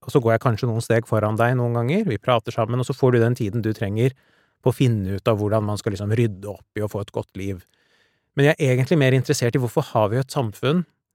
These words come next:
hvor det er så innmari mange folk som renner ned i legekontorene i tredveårene, og som er slitne og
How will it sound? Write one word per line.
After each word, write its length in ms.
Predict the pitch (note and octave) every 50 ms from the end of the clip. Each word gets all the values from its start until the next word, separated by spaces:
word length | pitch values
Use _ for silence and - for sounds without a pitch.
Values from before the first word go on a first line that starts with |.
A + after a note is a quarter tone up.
| _ _ _
hvor 160 | - A#2+ B2
det 40 | C3+ A#2+
er 80 | A#2+ -
så 100 | - C#3 - _ _ - F#3+
innmari 480 | F#3 D#3+ C3+ G#2+ G2 G2+ G2+ G2+ A2+ A#2+
mange 200 | C3 A#2+ A2+ A#2 -
folk 200 | A#2 B2+ C#3 -
som 120 | - B2+ B2+
renner 400 | C3 A#2+ C3+ D3 C#3+ A#2+ G#2 G2+
ned 100 | G#2+ A2+ A#2+
i 20 | A#2+
legekontorene 540 | A2 F#2+ - A2+ G#2 - G#2 G2 G2+ A#2 A#2+
i 60 | A2
tredveårene, 540 | - C3 B2 G#2+ F#2 F#2 G2 G2 G#2 C3 D3+ -
og 80 | - A2+
som 100 | - A2+ A#2
er 40 | -
slitne 360 | - C3 A2+ F#2+ - A2 A2
og 80 | A#2+